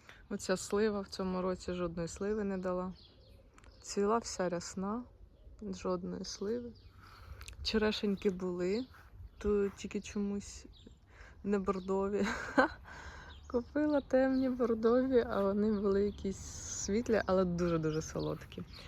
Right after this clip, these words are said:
Абрикоска маленька росте, е, теж он приріст є. Не дуже активний, но росте. Е, абрикоски цвіли, абрикос нема, не було ще.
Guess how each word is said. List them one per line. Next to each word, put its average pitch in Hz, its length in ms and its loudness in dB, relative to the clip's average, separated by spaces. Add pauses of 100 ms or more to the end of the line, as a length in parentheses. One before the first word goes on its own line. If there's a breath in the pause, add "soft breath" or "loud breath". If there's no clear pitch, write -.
(120 loud breath)
Абрикоска 185 760 -2
маленька 220 520 0
росте, 202 500 0 (680 loud breath)
е, 180 440 -2 (120)
теж 170 240 2
он 160 200 2
приріст 170 640 -4
є. 214 300 -4 (1120 loud breath)
Не 226 240 -4
дуже 175 280 -4
активний, 294 500 0
но 208 160 0
росте. 208 420 -6 (200)
Е, 175 240 -2
абрикоски 180 680 -6 (100)
цвіли, 226 560 -2 (340)
абрикос 180 640 -6
нема, 170 340 -4
не 180 140 -2
було 170 320 -6
ще. - 280 -6